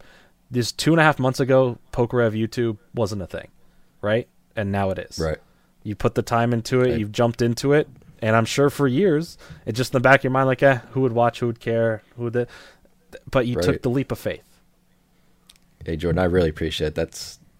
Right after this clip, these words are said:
Speaker 2: honestly the nicest thing I think that anyone's <laughs> ever said to me. Like, I, I'm blown away, honestly, a-, and all the support that everyone's been showing, you know, you, Nate, a-, and everyone, the subscribers, everyone watching and sharing, it's, it's unbelievable.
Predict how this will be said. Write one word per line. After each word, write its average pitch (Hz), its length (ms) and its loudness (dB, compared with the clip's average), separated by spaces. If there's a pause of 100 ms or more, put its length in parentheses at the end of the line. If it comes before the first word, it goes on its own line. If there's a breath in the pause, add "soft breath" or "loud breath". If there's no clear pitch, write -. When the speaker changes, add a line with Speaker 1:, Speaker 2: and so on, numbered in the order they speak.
(180)
Speaker 2:
honestly 92 580 0 (120)
the - 80 -4
nicest 85 560 -4 (240)
thing 82 240 -4
I 76 80 -6
think - 180 -10
that 78 120 -2
anyone's 80 280 -2
<laughs> - 40 2
ever 104 120 2
said 92 260 0
to 87 80 -2
me. 85 200 0
Like, 78 280 -6 (360 soft breath)
I, 87 120 0
I'm 101 200 2
blown 113 240 8
away, 92 380 6
honestly, 85 520 -2 (320 loud breath)
a-, - 160 -6
and 98 160 2
all 107 180 8
the 107 100 6
support 92 480 0
that 85 100 2
everyone's 85 300 0
been 87 120 -6
showing, 82 480 -2 (260 loud breath)
you 98 60 -4
know, 85 80 2
you, 92 420 2
Nate, 87 360 2
a-, - 180 -6
and 87 200 0
everyone, 90 640 0
the 85 80 -12
subscribers, 87 800 -2
everyone 85 320 -4
watching 82 420 -6
and 82 100 -6
sharing, 85 280 -4
it's, - 200 -8 (260 loud breath)
it's 85 120 -8
unbelievable. 104 760 4